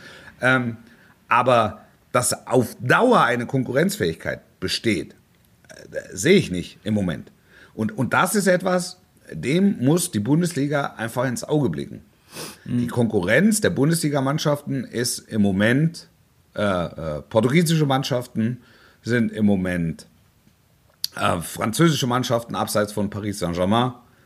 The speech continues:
Speaker 1: So, also das ist, das ist die Kragenweite und das ist auch die Messlatte i-, i-, im Moment.
Speaker 2: Ja, finde ich, finde ich im Fall
Speaker 1: Das
Speaker 2: von
Speaker 1: das
Speaker 2: Dortmund, äh,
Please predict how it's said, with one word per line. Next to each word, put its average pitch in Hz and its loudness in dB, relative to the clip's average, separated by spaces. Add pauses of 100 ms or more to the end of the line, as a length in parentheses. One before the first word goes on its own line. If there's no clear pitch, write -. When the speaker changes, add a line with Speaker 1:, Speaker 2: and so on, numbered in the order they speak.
(100)
Speaker 1:
So, 104 0 (140)
also 110 -2
das 147 0
ist, - -6
das 147 2
ist - -6
die 135 -10
Kragenweite 139 2
und 127 -4
das 165 2
ist 151 -4
auch - -6
die 123 -4
Messlatte 123 0 (340)
i-, 113 -4
i-, 98 -8
im 98 2
Moment. 87 -2 (640)
Speaker 2:
Ja, 113 0
finde 143 0
ich, 143 -2
finde 160 2
ich 160 2
im 147 2
Fall 151 4
Speaker 1:
Das 170 4
Speaker 2:
von 156 4
Speaker 1:
das 131 2
Speaker 2:
Dortmund, 156 2
äh, 139 -4